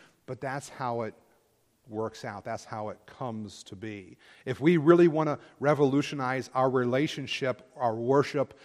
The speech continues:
our, our time with God, we've got to understand who God is. And I don't mean as far as the big mythical, mystical person,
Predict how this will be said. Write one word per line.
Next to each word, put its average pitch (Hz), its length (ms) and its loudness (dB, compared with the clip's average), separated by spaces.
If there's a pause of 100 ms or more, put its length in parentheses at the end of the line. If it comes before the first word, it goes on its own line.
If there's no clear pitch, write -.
(180)
our, 120 160 0
our 117 180 -2
time 147 420 -6
with 123 160 -8
God, 135 240 -6
we've 110 120 -10
got 123 160 -6
to 170 40 -10
understand 139 580 -10 (140)
who 156 440 0 (400)
God 123 560 -6 (340)
is. 98 760 -14 (800)
And 135 100 0
I 143 60 6
don't 147 140 -2
mean 139 180 -8
as 123 160 -10
far 131 140 0
as 107 80 -4
the 110 80 -8
big 127 380 -4 (260)
mythical, 131 460 -4
mystical 120 600 -6
person, 135 840 -4